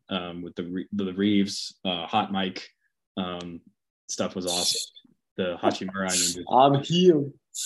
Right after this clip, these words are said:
Speaker 1: Hachim-,
Speaker 2: That
Speaker 1: yeah,
Speaker 2: is so
Speaker 1: Hachimura just, like, taking fadeaway baseline jumpers from twenty feet,
Speaker 2: <laughs>
Speaker 1: making them, like,
Speaker 2: It's crazy.
Speaker 1: um, like, never saw that in Washington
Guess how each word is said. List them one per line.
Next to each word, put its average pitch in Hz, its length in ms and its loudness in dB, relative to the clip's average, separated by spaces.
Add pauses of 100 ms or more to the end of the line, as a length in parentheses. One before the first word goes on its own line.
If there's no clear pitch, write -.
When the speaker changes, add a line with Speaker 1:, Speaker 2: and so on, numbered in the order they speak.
(120)
Speaker 1:
Hachim-, 127 300 4
Speaker 2:
That 113 140 8
Speaker 1:
yeah, 98 200 4
Speaker 2:
is 82 100 -10
so - 160 0
Speaker 1:
Hachimura 120 500 4
just, 117 280 -2
like, 101 280 -2 (1300)
taking 101 540 0
fadeaway 104 680 4
baseline 98 420 0
jumpers 123 520 -2
from 95 180 -4
twenty 98 400 -2
feet, 120 320 6
Speaker 2:
<laughs> 247 120 6
Speaker 1:
making 143 300 0
them, 156 160 -4
like, 90 140 -4
Speaker 2:
It's - 340 -6 (800)
crazy. 120 220 -2
Speaker 1:
um, 104 540 0 (440)
like, 90 200 -4 (100)
never 104 440 0
saw 98 220 -2
that 95 200 0
in 90 80 -6
Washington 87 640 -10